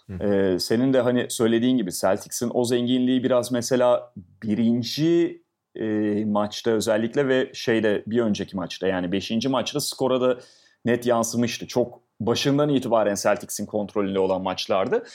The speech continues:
Speaker 2: Ee, kaldı ki hani tabii ki orada Celtics'in savunması da etkili ve Raptors'ın yarı saha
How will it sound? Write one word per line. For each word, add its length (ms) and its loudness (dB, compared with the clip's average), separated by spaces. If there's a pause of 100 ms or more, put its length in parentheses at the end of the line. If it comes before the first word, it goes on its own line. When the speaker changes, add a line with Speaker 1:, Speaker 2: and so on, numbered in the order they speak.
(300)
Speaker 2:
Ee, 280 0
kaldı 240 0
ki 120 0
hani 320 0 (340)
tabii 240 0
ki 80 2
orada 180 4
Celtics'in 440 -2
savunması 500 -2
da 40 2
etkili 320 -2
ve 120 2
Raptors'ın 580 0 (300)
yarı 220 0
saha 320 4